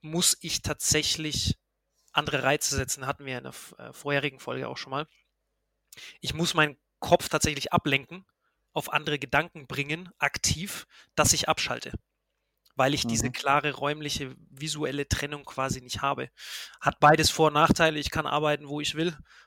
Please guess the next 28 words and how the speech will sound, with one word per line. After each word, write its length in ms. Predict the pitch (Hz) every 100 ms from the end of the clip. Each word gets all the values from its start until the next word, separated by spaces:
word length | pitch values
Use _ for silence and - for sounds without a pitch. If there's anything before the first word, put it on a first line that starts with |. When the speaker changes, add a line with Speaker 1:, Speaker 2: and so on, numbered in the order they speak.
| _
Speaker 1:
Auf 160 | 147 139
der 100 | 143
anderen 180 | 147
Seite, 460 | 139 143 139 139 139
ähm, 600 | 143 139 139 139 131 135 _ _ -
abschalten 560 | 165 - 139 131 135 139
ist 140 | -
halt 380 | - 131 - - _ _
dann 280 | - 131 123 _ -
der 220 | 131 127 123 -
größere 580 | - 139 - 127 127 120 - _ _
Pain, 280 | - 131 135
sag 220 | 131 127
ich 120 | 127
mal, 140 | 127 127
oder 140 | 127
die 80 | 123
größere 360 | - 139 - 127
Schwierigkeit, 680 | - 131 135 - 127 127 - _ - - _ _ _ _ _ -
äh, 200 | 131 123
da 180 | 131 131 -
weiß 320 | _ 135 135 -
ich 120 | -
auch, 120 | -
dass 140 | 127
ich 160 | - -
mir 80 | 131
da 220 | 120 120